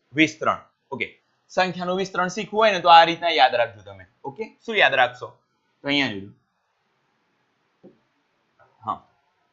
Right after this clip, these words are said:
આને કહીએ આપણે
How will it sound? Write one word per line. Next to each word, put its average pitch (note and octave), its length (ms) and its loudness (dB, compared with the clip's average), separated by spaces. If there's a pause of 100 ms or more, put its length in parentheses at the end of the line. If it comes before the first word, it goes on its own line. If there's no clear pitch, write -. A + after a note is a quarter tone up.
(2250)
આને D#3+ 220 4
કહીએ E3 200 0
આપણે D#3+ 180 0